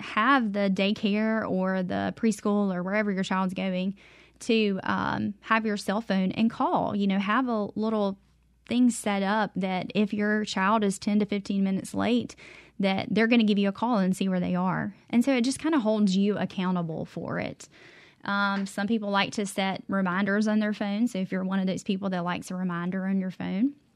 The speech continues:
that's always another option, is to put, um, a reminder on your phone so you can make sure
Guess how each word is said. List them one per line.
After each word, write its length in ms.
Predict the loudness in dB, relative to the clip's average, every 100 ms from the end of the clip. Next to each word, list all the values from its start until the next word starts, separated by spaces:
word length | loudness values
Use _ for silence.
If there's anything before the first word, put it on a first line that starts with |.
| _ _ _ _ -2
that's 220 | 0 2
always 260 | 2 2 2
another 320 | 2 2 0
option, 480 | -2 -2 -6 -6 -6 -10 -20 -20 -6
is 160 | -4
to 100 | -2
put, 360 | -2 -2 -4 -4
um, 260 | -2 -2 0
a 80 |
reminder 360 | 2 4 4 2
on 80 | 0
your 80 | -2
phone 220 | -2 -2
so 120 | 0
you 80 | 0
can 120 | 2
make 140 | 0
sure 360 | -2 -4 -2 -4